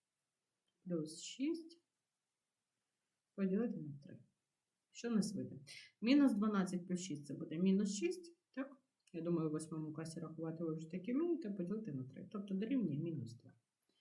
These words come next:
Так, все. З першим справилися, переходимо до другої. А ви не забудьте поставити лайк і підписатись на канал. Це для мене дуже важливо.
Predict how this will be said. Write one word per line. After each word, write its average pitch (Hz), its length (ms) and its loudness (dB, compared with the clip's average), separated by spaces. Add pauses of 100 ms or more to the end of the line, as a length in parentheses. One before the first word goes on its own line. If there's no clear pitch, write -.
(500)
Так, - 340 0
все. - 380 -6
З - 100 -12
першим 220 420 2
справилися, 330 640 0
переходимо 185 540 2
до 160 100 2
другої. 151 500 -2
А 196 100 2
ви 247 260 4
не 185 180 4
забудьте 175 420 0
поставити 190 460 -2
лайк 359 260 -4
і 180 40 -6
підписатись - 680 -6
на 143 80 -10
канал. 143 340 -6
Це 170 140 -6
для 170 160 0
мене 165 220 -2
дуже 185 340 0
важливо. 135 540 -4